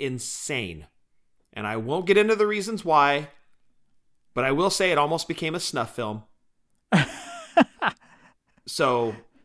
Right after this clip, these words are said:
definitely give it a listen if you're interested at all in New Jack's career. It's worth a listen. It's worth a watch. So go check it out again, wrestling underscore drunk on Twitter, because we're not always accurate, but we're always drunk.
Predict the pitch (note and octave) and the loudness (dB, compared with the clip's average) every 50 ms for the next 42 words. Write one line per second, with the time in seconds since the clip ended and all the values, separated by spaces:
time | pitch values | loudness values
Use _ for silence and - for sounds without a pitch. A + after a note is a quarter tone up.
0 | _ _ _ _ _ - F3+ F#3 G#3 G#3 G#3+ G3+ G#3+ A3 A3 G3 G3 G3 G3 - | _ _ _ _ _ -2 -2 0 0 2 4 4 4 4 4 4 2 2 0 0
1 | F#3+ F#3+ F#3 D#3 C#3+ C#3+ D3+ D#3 D3+ E3+ D#3 - D#3+ D3+ D3+ - - F#3 G#3 A3+ | -2 -4 -2 0 0 0 0 -2 -4 -6 -6 -2 -2 -2 -2 2 2 4 6 6
2 | A3 G#3+ F#3+ F3+ F3 F3 D3 C#3 D#3 C#3+ C#3+ - - - - D#3+ C#3 B2 A#2+ A#2 | 6 6 4 2 0 -2 0 2 2 2 2 0 -4 -4 -4 -4 -4 -2 -4 -4
3 | A#2 A2+ A2 - _ _ _ _ _ _ _ - C#3 A2 B2+ C3 D#3+ E3 E3 - | -6 -8 -10 -14 _ _ _ _ _ _ _ -8 -6 -6 -2 0 2 2 2 0
4 | D#3 D3+ D3+ D3+ - D#3+ C#3+ A#2+ - - C3 C#3+ C#3 A#2 G2 F#2+ G#2+ B2+ A#2 - | 0 0 -2 -2 -2 -4 -4 -6 -4 -4 -4 -4 -4 -4 -4 -2 -2 -2 -2 -2
5 | - - - - - _ _ _ - _ _ - - C#3+ A#2 A#2 A2+ D#3+ G3 G#3 | -4 -8 -10 -10 -14 _ _ _ -20 _ _ -8 -4 -4 -4 -2 2 2 4 4
6 | - G#3 G#3 G#3 F#3+ F#3+ F#3+ F3+ D#3+ C#3+ F3 F3+ G3 G3+ G3 F#3 - - - - | 4 2 0 2 4 4 4 4 2 0 0 0 0 0 -2 -4 -8 -12 -20 -20
7 | - _ _ _ _ - E3 D#3+ - G3 F#3+ F#3+ F3+ F3 D#3+ - F3+ F3 E3+ C3+ | -20 _ _ _ _ -2 -2 0 0 0 -2 -2 -2 -2 -4 -2 -2 -2 -2 0
8 | D3 D#3+ D#3+ D#3 - - C3 B2 A#2+ - - - F#3 G3+ A3 A#3+ B3 C4+ - - | -2 -2 -2 -2 -4 -2 -2 -4 -4 -8 -4 -2 0 2 4 4 2 2 -2 -8
9 | - _ - - _ - _ _ _ _ - - - A2 G#2 G#2+ A2 C#3 E3 F#3+ | -20 _ -20 -20 _ -20 _ _ _ _ -16 -14 -12 -10 -8 -2 0 4 4 6
10 | G#3+ A3 A3+ G3+ C4+ C4 C4 - F3 D3+ D3 C#3+ - - - _ _ _ _ _ | 6 6 6 6 6 6 6 4 2 0 -2 -2 -4 -10 -16 _ _ _ _ _
11 | _ _ _ _ _ _ _ _ _ _ _ - F#2+ E2+ D#2+ F#2 G#2 D#3+ A3 A#3 | _ _ _ _ _ _ _ _ _ _ _ -14 -12 -10 -6 -2 0 2 2 2
12 | D#3+ A#2+ A2+ D3+ G3 A#3 A3 - | 2 0 0 0 0 0 0 -6